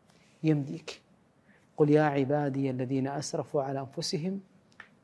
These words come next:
لا تقنطوا من رحمة الله إن الله يغفر الذنوب جميعاً. اللي يتوب الله ما يغفر له ذنبه،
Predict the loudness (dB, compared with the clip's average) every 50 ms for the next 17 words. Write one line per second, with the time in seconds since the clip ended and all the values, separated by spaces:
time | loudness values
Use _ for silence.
0 | _ -4 -2 0 2 2 0 -2 -2 -2 -2 -2 -2 -2 -2 -4 -4 -4 -4 -4
1 | -6 -6 -6 -6 -8 -8 -8 -10 -10 -12 -16 _ -20 -20 _ _ _ 10 12 12
2 | 12 12 10 10 10 8 8 8 4 2 2 2 2 2 2 2 2 2 0 0
3 | 0 0 2 2 2 0 0 -2 -4 -4 -6 -8 -10 -14 -20 -20 -20 -8 -2 4
4 | 6 6 6 6 8 10 10 10 10 10 8 6 6 8 8 8 8 8 8 6
5 | 4 2